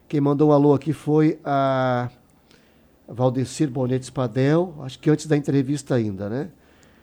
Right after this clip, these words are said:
É, as pessoas que se ligam aqui na Marconi, estão conosco.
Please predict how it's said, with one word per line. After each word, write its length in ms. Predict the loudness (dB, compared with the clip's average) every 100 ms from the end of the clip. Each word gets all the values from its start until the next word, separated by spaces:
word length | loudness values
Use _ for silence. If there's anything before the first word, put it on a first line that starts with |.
| _ _ -14
É, 360 | -6 -4 -4 -4
as 120 | -8
pessoas 380 | -2 -2 0 -4
que 100 | -6
se 120 | -8
ligam 320 | -6 -4 -4 -2
aqui 140 | -2
na 100 | -2
Marconi, 480 | -2 -2 0 2 0
estão 240 | -4 -8
conosco. 640 | -2 0 2 0 -4 -14